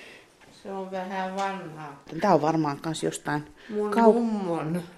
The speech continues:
Speaker 2: Mummon tuoli?
Speaker 1: Joo, kyllä.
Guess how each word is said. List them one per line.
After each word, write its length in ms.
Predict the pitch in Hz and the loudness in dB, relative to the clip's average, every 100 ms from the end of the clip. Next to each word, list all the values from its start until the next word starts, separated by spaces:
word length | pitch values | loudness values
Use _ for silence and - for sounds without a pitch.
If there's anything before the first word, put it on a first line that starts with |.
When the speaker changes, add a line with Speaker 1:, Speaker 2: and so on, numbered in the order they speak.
| - _ _ - | -20 _ _ 4
Speaker 2:
Mummon 420 | 269 359 226 190 | 8 10 8 8
tuoli? 300 | 180 131 123 - - | 4 0 -2 -10 2
Speaker 1:
Joo, 440 | 226 202 170 156 - | 6 6 6 2 4
kyllä. 540 | 180 170 156 - | 6 6 4 4